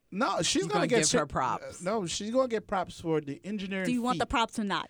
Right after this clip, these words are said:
Speaker 1: So
Speaker 3: Just,
Speaker 1: here's
Speaker 3: just
Speaker 1: the
Speaker 3: take
Speaker 1: thing.
Speaker 3: it.
Speaker 2: You know what? I'ma take it.
Speaker 1: So this is
Speaker 3: Yes.
Speaker 1: this is the props I'll give her for the engineering feat of, like, actually seeing this through and creating an actual product that can be touched, is tangible and stuff like that.
Speaker 3: Mm-hmm.
Speaker 1: Um,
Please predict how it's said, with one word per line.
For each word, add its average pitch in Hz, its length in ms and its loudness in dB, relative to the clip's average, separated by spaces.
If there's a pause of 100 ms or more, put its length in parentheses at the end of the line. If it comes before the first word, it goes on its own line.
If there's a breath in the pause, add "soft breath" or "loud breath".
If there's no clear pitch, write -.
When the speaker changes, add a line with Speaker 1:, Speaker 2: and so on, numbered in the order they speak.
Speaker 1:
So 175 120 2
Speaker 3:
Just, 175 100 6
Speaker 1:
here's 196 140 2
Speaker 3:
just 175 120 2
Speaker 1:
the - 60 4
Speaker 3:
take 220 100 0
Speaker 1:
thing. - 80 -6
Speaker 3:
it. - 60 -6
Speaker 2:
You 220 60 2
know 233 120 4
what? 233 140 4
I'ma 226 140 2
take 160 260 0
it. 120 100 0
Speaker 1:
So 180 100 4
this 208 160 4
is 226 100 0
Speaker 3:
Yes. 208 100 4
Speaker 1:
this 208 100 2
is 220 60 -2
the 214 60 -2
props 185 300 2
I'll 175 120 2
give 151 240 -2
her 117 100 -6
for 208 160 -4
the 226 100 -4
engineering 247 440 0
feat 220 380 -10
of, 156 200 -2
like, 147 240 0
actually 156 300 -2
seeing 165 260 -2
this 143 140 -6
through 143 260 -4
and 262 160 -8
creating 202 500 0
an 151 120 2
actual 143 360 -4
product 139 300 0
that 131 220 -6
can 127 100 -8
be 117 140 -10
touched, - 340 -8
is 110 140 -12
tangible 151 480 -6
and 127 100 -10
stuff 120 240 -10
like 117 160 -10
that. 110 260 -6
Speaker 3:
Mm-hmm. - 600 -10
Speaker 1:
Um, 120 300 -2